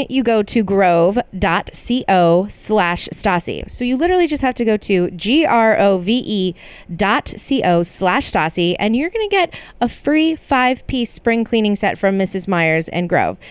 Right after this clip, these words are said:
That's a thirty dollar value. So win-win situation right there, too. Um, this is the cleaning products I use. I love the way it smells. I love the way it feels. I feel like it's,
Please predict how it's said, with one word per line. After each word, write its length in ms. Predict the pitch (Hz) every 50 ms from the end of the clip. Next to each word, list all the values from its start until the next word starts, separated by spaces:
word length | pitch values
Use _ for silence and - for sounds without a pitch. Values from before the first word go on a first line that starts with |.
| - -
That's 140 | 254 269 339
a 60 | 320
thirty 280 | - 285 277 269 269
dollar 260 | 240 233 214 202 196 196
value. 520 | 190 180 156 147 120 123 120 120 190 190 - -
So 420 | - - - 196 165 156 147 160 - - -
win-win 400 | - 208 269 311 311 294 285 277
situation 440 | - 277 240 - 254 233 247 233 226
right 160 | 214 214 208
there, 140 | - 180 180
too. 320 | - - 151 90 - - - - - -
Um, 440 | - 185 185 185 180 175 175 180 190 - - -
this 280 | 185 170 208 214 -
is 60 | 226
the 80 | 220 233
cleaning 240 | - - 233 214 202
products 320 | - 202 196 190 190 -
I 140 | - - 180
use. 260 | 185 185 185 196 175 - -
I 60 | 196
love 140 | 190 175 170
the 40 | 170
way 100 | 156 -
it 80 | 170
smells. 480 | - - - 226 214 214 214 214 214 196
I 140 | - - 185
love 120 | 185 175
the 60 | 180
way 140 | 175 160 131
it 80 | - -
feels. 380 | 254 240 226 220 214 208 190 -
I 100 | - 175
feel 160 | - 196 175
like 200 | 170 165 - -
it's, 280 | 143 - - - -